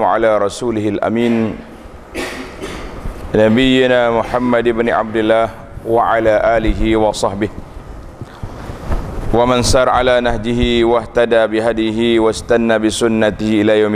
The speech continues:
الدين. أما بعد. Alhamdulillah, Kita teruskan dengan pengajian kita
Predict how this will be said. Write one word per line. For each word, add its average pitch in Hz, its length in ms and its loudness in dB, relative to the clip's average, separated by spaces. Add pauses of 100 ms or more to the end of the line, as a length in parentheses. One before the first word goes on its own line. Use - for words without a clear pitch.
الدين. 104 640 0
أما 101 400 0
بعد. 57 240 -2 (3000)
Alhamdulillah, 120 760 2 (1900)
Kita 113 480 4
teruskan 113 560 0 (960)
dengan 110 460 2
pengajian 110 500 0
kita 113 400 2